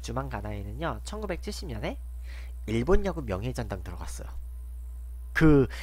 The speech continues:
야구라는 이름을 만들어, 그 쓰기 시작한 그 공로, 그거를 공로로 인정을 받아가지고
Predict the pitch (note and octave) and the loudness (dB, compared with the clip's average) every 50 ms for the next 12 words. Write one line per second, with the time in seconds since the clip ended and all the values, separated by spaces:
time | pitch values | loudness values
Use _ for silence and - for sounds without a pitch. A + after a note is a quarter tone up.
0 | - - - - G#2 G#2+ - E3 F3 F#3 F3 E3 E3+ E3+ E3 - - G2 G#2 A#2 | -10 -6 -2 0 0 0 0 -2 -2 -2 -2 -2 -4 -6 -8 -8 -6 -6 -4 -4
1 | C#3 D3 D#3+ D#3 C3 A2+ F#2 F#2 G2+ A2 B2+ E3 F3+ F3+ - - - - - - | -2 -2 -2 -2 -2 -2 -2 -2 -2 0 2 4 4 2 2 -2 -8 -10 -10 -10
2 | - - - - - - - - - - - - G2 F#3+ - - - - C#4+ - | -10 -10 -10 -10 -10 -10 -10 -8 -4 -2 0 0 0 -2 -4 -6 -2 -2 4 4
3 | D4 C#4 - - - A#3+ - - - A#3 G#3+ F#3+ E3 - - F#3 G3+ - - - | 4 4 4 2 -2 -2 -4 -2 -4 -4 -4 -4 -6 0 2 2 8 10 10 10
4 | - - G#2+ A#2 B2 C#3 - - - - - - - - - - C3 A#2+ B2 F#3 | 10 8 4 2 -2 -2 -4 -8 -10 -10 -10 -10 -10 -8 -4 -2 -2 0 2 4
5 | G3+ G#3 G#3 F#3+ - - - - - - C3+ D3 C3+ A#2 G2 F#2 - - A2+ A2 | 4 4 4 2 0 0 4 6 6 6 6 2 0 -2 -2 -4 -4 -4 -4 -4
6 | A2 A2+ - - - - G2 F#2+ G2+ - - E3 | -4 -2 2 2 2 2 0 -4 -4 -4 -4 -4